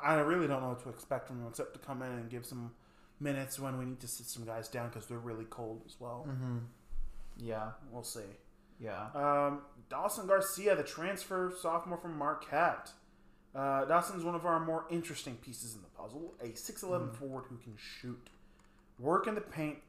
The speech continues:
Speaker 1: and ball handle, too,
Speaker 2: Mm.
Speaker 1: if needed. Um,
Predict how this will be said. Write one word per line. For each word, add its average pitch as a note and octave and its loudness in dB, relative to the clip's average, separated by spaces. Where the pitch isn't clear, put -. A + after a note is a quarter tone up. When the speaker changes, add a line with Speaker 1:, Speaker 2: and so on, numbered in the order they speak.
Speaker 1:
and C3 -4
ball E3+ 8
handle, B2+ -4
too, - -6
Speaker 2:
Mm. A#2 -2
Speaker 1:
if - -8
needed. - -14
Um, C3+ 6